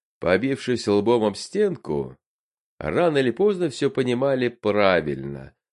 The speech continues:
складывали вещички — нанимали суда и отправлялись в Америку на свой кошт,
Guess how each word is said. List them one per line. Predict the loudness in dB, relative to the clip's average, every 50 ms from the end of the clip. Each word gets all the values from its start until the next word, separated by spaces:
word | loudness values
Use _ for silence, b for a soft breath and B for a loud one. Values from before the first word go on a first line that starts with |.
| _
складывали | -18 -6 -2 0 0 2 2 2 0 2
вещички — | 0 0 -2 -4 -6 -8 -6 -6 -6 -6 -8 -10 -6 -2 -2 0 0 -2 -6 _ _ _ _ -4
нанимали | -2 0 2 2 4 4 4 4 4 2
суда | -2 -6 -4 -2 0 0 2 2
и | 0
отправлялись | 0 -2 -2 -2 -2 0 0 0 0 0 -2 -4 -4
в | -4 -4
Америку | -2 0 -2 -2 -2 -4 -6 -6 -6 -4
на | -2 -2 -4
свой | -4 -6 -10 -8 -4 -2 0 0 0
кошт, | -2 -2 0 0 0 0 0 -4 -10 -18